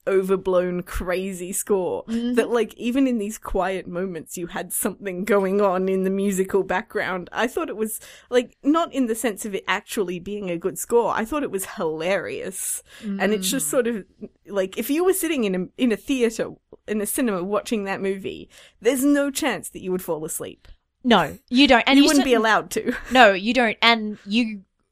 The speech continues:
Speaker 2: th-, it's really good. You pay, you always do pay attention. I think the thing that I thought was really funny was your cat.
Speaker 1: <laughs>
Speaker 2: Um, a-, about one third of the way in, about just after they'd,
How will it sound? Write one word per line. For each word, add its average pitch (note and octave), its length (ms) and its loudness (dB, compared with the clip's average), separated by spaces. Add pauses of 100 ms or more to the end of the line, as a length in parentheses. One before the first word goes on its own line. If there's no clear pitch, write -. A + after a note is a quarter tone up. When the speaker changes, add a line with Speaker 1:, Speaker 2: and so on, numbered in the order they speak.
(280)
Speaker 2:
th-, - 140 -2
it's C#4 180 -2
really C#4+ 200 -2
good. A3 220 -4
You E3 160 -10
pay, A3 300 -6
you G#3 180 0
always A3 260 2
do G3+ 120 -4
pay G3 200 -2
attention. G#3 360 -4 (340)
I - 40 0
think - 200 -6
the - 60 -20
thing B3+ 380 -2 (260)
that A3+ 100 4
I A3 120 2
thought D#4 160 -6
was B3+ 120 -8
really B3 120 -4
funny G#3 240 -8
was - 160 -16
your F#4+ 300 0
cat. - 640 0
Speaker 1:
<laughs> - 40 -14 (920)
Speaker 2:
Um, A3+ 340 8
a-, C4 140 -2
about B3+ 320 6
one C4+ 200 -2
third G#3 220 -4
of A#3+ 60 -4
the A#3+ 60 -2
way G#3+ 140 -2
in, C#4 200 -6
about G3 300 -2
just - 260 -4
after A3 280 -2
they'd, G3 280 -4